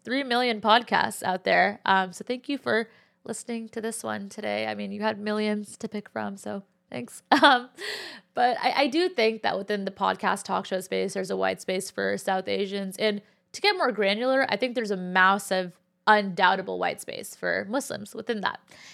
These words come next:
And I wanna try to help bridge that gap and shine light on these stories. And I, I know it's cheesy, but I think it's important to be the representation that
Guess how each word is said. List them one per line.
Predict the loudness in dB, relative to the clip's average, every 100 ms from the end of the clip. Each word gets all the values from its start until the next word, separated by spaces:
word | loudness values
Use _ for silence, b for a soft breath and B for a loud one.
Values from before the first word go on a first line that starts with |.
| B
And | 0 2
I |
wanna | 4 2
try | 2
to | 2
help | 2 0
bridge | 0 -2 -2
that | 0 0 2
gap | 4 4 0
and | -4 -2
shine | 2 2 2
light | -2 -2
on | -2 -4
these | -4 -8
stories. | -6 0 2 2 -2
And | -2
I, | 2 2
I | 2
know | 2 2
it's | 0 -6
cheesy, | -12 -6 -4 -4 -2
but | 0 0
I | -4 _ _ _
think | -4 -4
it's | -6
important | -10 -2 0 0 -2
to | -8
be | -4 -2
the | 0
representation | 2 0 -2 -6 -4 -4 -4 -4
that | -2 -2